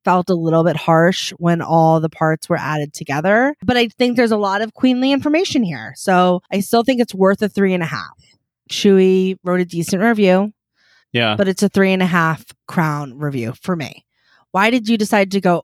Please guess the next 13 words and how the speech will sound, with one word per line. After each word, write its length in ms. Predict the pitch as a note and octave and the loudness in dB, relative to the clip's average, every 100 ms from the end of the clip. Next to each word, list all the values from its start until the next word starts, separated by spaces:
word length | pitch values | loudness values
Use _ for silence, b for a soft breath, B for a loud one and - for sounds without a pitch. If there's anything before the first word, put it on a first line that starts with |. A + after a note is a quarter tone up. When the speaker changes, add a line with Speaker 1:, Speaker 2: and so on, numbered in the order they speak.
| - | -2
Speaker 1:
almost 880 | A#3+ E4 G#4 A#3 F3+ F#3+ - - - _ _ | 0 2 2 2 4 2 0 -10 -16 _ _
a 100 | F3 | -4
review 320 | F3+ E3+ E3+ D#3 | -2 0 -2 -2
queen 480 | D#3+ C#3 C3+ D#3+ - - | -4 -4 -8 -10 -12 -8
and 240 | F3+ E3+ - | -8 -10 -4
go 120 | G3 | 0
to 80 | F#3 | 0
four 200 | - F#3 | 0 -2
and 80 | F3 | 0
a 40 | |
half? 580 | F3+ C#4 D#4+ - - _ _ - | -2 -2 -2 -8 -20 _ _ -4
Speaker 2:
I 80 | D#3 | 0
mean, 420 | E3+ F3 E3+ E3 | 2 4 2 -2